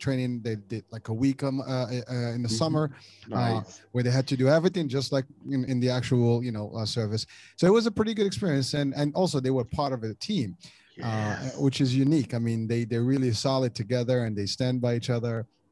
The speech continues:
Speaker 1: So, so that's, that's, that's, that's a sweet part about it. But, uh, Darryl, I was, I was gonna ask you this. Now,
Speaker 2: Mm-hmm.
Speaker 1: uh, some,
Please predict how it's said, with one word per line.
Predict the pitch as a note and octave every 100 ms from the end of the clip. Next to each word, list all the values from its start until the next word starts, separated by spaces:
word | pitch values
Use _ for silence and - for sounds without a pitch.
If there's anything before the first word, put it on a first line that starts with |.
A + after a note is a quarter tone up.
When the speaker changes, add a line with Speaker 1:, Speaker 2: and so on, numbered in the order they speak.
| _ _ - _ C3
Speaker 1:
So, | C3 E3+ C#3+
so | -
that's, | D3 F3+ G3
that's, | - D#3 - - -
that's, | F#3+ F3
that's | - D#3 -
a |
sweet | A#2+ C3+ B2+
part | - C3 A#2+
about | A2+ A2
it. | A#2+ A#2+ - -
But, | G3+
uh, | G3
Darryl, | F#3 A#3 A#3
I | G#3
was, | B3+ F#3+
I | G3
was | F#3+
gonna | G#3 G3+
ask | F3+
you | E3+
this. | C#3+ D3+ G#2 -
Now, | D3 D3 -
Speaker 2:
Mm-hmm. | B2
Speaker 1:
uh, | C#3 C3+
some, | - - G3